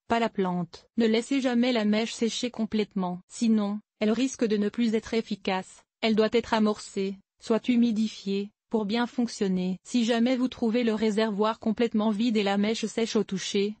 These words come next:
remplissez le réservoir à moitié d'eau et plongez le pot dedans. Après trente minutes, la mèche sera réactivée et vous pourriez vider tout surplus d'eau. Après Noël, personne ne prétend que vous pourriez maintenir un mini poinsettia longtemps de cette façon.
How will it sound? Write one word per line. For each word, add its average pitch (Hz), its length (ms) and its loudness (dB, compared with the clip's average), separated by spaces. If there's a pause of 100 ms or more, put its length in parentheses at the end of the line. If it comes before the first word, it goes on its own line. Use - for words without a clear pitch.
(160)
remplissez 226 600 0
le 240 100 2
réservoir 220 640 0
à 220 60 2
moitié 214 380 0
d'eau 208 240 2
et 214 60 0
plongez 196 640 -2
le 220 140 4
pot 262 180 0
dedans. 202 460 0 (240)
Après 214 240 0
trente 240 360 -4
minutes, 220 480 2 (180)
la 214 120 0
mèche 240 220 0
sera 226 280 0
réactivée 220 600 0
et 220 40 2
vous 214 120 0
pourriez 226 380 -2
vider 214 320 0
tout 226 160 -2
surplus 220 380 -4
d'eau. 190 260 -4 (140)
Après 247 280 -2
Noël, 226 300 2
personne 233 460 0
ne 220 80 4
prétend 254 420 -2
que 240 120 0
vous 202 180 0
pourriez 226 360 0
maintenir 226 520 2
un 214 80 2
mini 214 300 4
poinsettia 220 640 0
longtemps 220 400 0
de 208 80 0
cette - 260 -4
façon. 185 520 -4